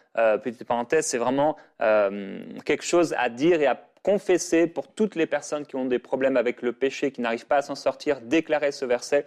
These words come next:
il est très puissant. « Vous serez saints, car je suis saint. » Et donc Dieu nous partage sa sainteté.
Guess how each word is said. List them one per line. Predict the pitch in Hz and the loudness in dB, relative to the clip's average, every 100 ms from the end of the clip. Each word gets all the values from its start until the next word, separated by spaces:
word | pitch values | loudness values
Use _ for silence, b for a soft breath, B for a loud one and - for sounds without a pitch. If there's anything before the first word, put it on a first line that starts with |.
| b b 131 | b b -2
il | 117 | -2
est | |
très | - 156 | -2 -4
puissant. « | - 139 - 147 143 B B | -2 -4 -2 -2 -4 B B
Vous | 123 | -6
serez | - - 185 175 | -4 0 2 2
saints, | 165 - 143 143 - | -2 -2 -4 -4 -2
car | 139 135 | -2 -2
je | 131 | -2
suis | 127 - 117 | -2 -4 -8
saint. » | 120 - B B B - | -8 -8 B B B 0
Et | |
donc | 156 214 | 2 2
Dieu | 143 214 | 4 4
nous | 190 | 4
partage | - 214 196 - 202 175 139 | 2 -2 -2 0 0 0 -8
sa | - 190 | -4 -2
sainteté. | 185 175 160 143 139 139 | -2 -4 -2 0 2 0